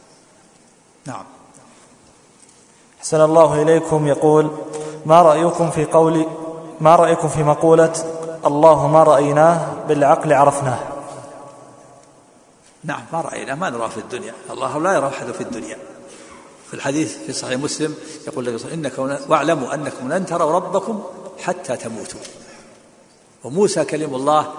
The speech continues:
Speaker 1: سمع كلام الله من دون واسطة، ولما سمع كلام الله من دون واسطة طمع في رؤيته فقال، قال: "رب أرني أنظر إليك". قال الله: "لن تراني"، يعني ما تستطيع بر-، ببشريتك الضعيفة، ولا تتحمل ولا تثبت الرؤيا،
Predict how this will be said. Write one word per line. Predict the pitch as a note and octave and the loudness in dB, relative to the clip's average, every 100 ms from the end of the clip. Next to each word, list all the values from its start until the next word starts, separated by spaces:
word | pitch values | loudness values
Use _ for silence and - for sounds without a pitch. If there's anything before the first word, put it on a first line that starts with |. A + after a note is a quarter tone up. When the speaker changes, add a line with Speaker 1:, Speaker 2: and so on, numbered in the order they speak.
| - - - | -16 -16 -10
Speaker 1:
سمع | D#3+ D3 C3+ | -8 -4 -6
كلام | C3 B2 A#2+ | -4 -4 -2
الله | C3+ | -4
من | C3 | -4
دون | A2 | -8
واسطة، | G#2 - - - - - - - _ _ _ - | -10 -10 -12 -16 -18 -20 -20 -20 _ _ _ -6
ولما | C3+ F3+ E3 C#3 A#2+ - - - | -2 0 0 -2 -2 -6 -14 -14
سمع | - D3+ B2+ | -10 -8 -8
كلام | - C#3 C3 | -4 -4 -4
الله | B2 | -4
من | A#2+ | -6
دون | B2+ C3 | -8 -6
واسطة | C#3+ D3+ | -6 -4
طمع | - F#3 E3 C#3+ | -2 -2 0 -2
في | C3+ | -4
رؤيته | B2 A#2 | -8 -8
فقال، | C3+ C#3 E3+ F#3 - - - - - - - - - - | -8 0 0 0 -4 -12 -14 -16 -16 -20 -20 -20 -20 -4
قال: | D3 E3+ E3 | 0 0 0
"رب | F3+ G3 F#3 | -2 -2 -2
أرني | G3+ G#3+ G#3 G#3+ | 0 -2 -2 -2
أنظر | G#3 G3+ | -2 -2
إليك". | A3 F#3+ - - | -2 -2 -4 -6
قال | C#3 | -4
الله: | C3 B2+ | -4 -4
"لن | F3 | -6
تراني"، | - B2 A2 - - - - - - - _ _ _ | -6 -6 -6 -8 -16 -20 -20 -20 -20 -20 _ _ _
يعني | A#2+ | -10
ما | C3+ | -6
تستطيع | G#3 G#3+ - D#3 B2+ B2+ | -4 -4 -4 -6 -6 -6
بر-، | B2+ B2 A#2 | -6 -8 -8
ببشريتك | A#2 A#2 C3 C#3 B2+ C3+ B2 | -10 -8 -10 -10 -10 -12 -14
الضعيفة، | A2+ A2 A2 - - - | -10 -8 -8 -12 -18 -6
ولا | D3 | -4
تتحمل | F#3 - - B2+ G#2 B2+ | -4 -2 -2 -2 -2 -2
ولا | G3 | 0
تثبت | G3 - C3+ | -2 -4 -6
الرؤيا، | A#2+ A2 | -6 -8